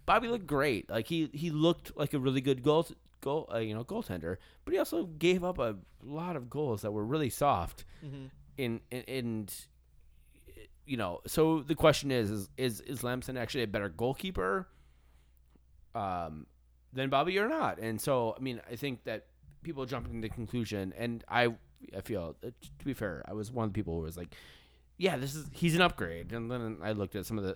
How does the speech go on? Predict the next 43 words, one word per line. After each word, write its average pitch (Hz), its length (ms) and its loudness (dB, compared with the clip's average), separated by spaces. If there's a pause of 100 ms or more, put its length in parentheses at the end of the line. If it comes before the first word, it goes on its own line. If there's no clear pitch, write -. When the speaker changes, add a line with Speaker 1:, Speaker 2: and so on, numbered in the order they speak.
(160)
Speaker 1:
underlying 104 460 0
numbers 87 280 -4
and 120 80 -6
like, 165 100 -6
"Oh, 208 440 6
maybe 170 240 2
he's 95 160 -2
not," 85 300 -4 (800)
you 113 120 -4
know, 82 220 -6 (240)
but 143 200 -2 (380)
at 143 100 -4
least 139 240 2
he 113 200 -2 (160)
gives - 320 -2 (100)
some 98 220 -4
competition. 82 720 -8 (640)
Speaker 2:
I'd 175 100 2
have 175 100 2
Speaker 1:
So. 165 60 -4
Speaker 2:
to 160 40 -6
look 147 220 -4
at 143 160 -6
the 147 60 -8
numbers 131 340 -8
myself 131 340 -8
too, 143 140 -10
but 123 100 -10
I 120 40 -8
think 135 260 -14
if, 131 80 -14 (100)
when 135 140 -12
I - 20 -10
looked 127 240 -12
at 123 80 -8
him, 120 360 -12 (280)
when 123 220 -12
we 117 140 -10
added 117 320 -8
him 110 340 -12
in 107 80 -14
the 104 60 -18
draft, 110 600 -10